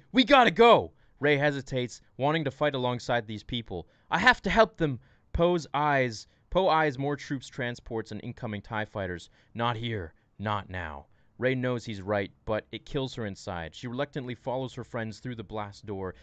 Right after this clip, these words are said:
Finn moves to follow them, but his ankle is grabbed by a fallen stormtrooper, helmet blasted open. They lock eyes, recognition, a memory from long ago. Finn pulls free and continues on,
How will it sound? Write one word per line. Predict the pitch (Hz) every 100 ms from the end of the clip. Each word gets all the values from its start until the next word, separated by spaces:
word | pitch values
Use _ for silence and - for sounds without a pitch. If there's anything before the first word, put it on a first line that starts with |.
| -
Finn | - - 151 131
moves | 143 175 139
to | -
follow | - 127 127
them, | 113 107 101
but | 107
his | 117 104 -
ankle | 127 135 135
is | 113 -
grabbed | 117 113 101
by | 101
a | 92
fallen | - 127 127 120
stormtrooper, | 107 - 113 113 98 - 85 - _
helmet | - 120 123 98
blasted | - 98 104 - 113 95
open. | 95 87 78 - _
They | -
lock | 98 104 101
eyes, | 101 95 82 78 _
recognition, | 90 90 - 90 87 - 78 - - -
a |
memory | 104 131 120 80 - _
from | - 82
long | 80 78
ago. | 78 73 73 71 - _ _
Finn | - 165 175
pulls | 170 165 135
free | - 156 139
and | 104 92
continues | 104 - 113 101
on, | 104 95 78